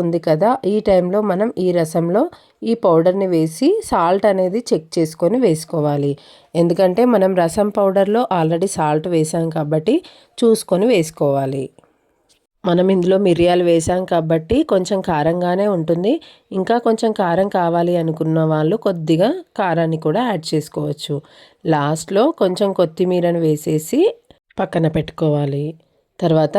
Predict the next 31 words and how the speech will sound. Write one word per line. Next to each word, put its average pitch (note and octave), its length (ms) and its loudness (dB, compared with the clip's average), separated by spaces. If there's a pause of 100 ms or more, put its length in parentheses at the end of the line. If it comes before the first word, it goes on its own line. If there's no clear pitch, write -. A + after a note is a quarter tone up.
(100)
మనం G3 260 2
రసం F3 340 0
పౌడర్ని E3+ 440 2 (180)
ఇందాక D#3 360 0 (140)
మిక్సీకి D#3+ 380 -2
పట్టాం D3+ 380 -2
కదా, D#3+ 200 -2 (560)
అది F#3 160 0 (600)
ఒక F#3 120 -2 (140)
బౌల్లో E3 360 2 (100)
కానీ D#3 340 0 (180)
లేదా F3 260 2 (220)
ఒక G3 140 -2 (120)
బాక్స్లో D#3 400 0 (120)
కానీ E3+ 220 0 (100)
పెట్టుకోవాలి. D#3 600 -2 (540)
ఇది G3+ 200 2
వేడిగా E3+ 380 4 (120)
ఉంటుంది F3+ 380 -2
కాబట్టి D#3+ 440 0 (120)
కొంచెం A3 280 0 (100)
చల్లారేంత E3+ 600 2 (100)
వరకు D#3+ 240 0 (100)
ఒక F#3+ 100 0 (120)
బౌల్లో D#3 360 2
పెట్టేసుకొని D#3+ 640 -2 (420)
చల్లారిన G3+ 520 2
తర్వాత E3 340 0 (160)
ఏదో F#3 200 0
ఒక G#3 200 -2
బాక్స్లో E3 400 0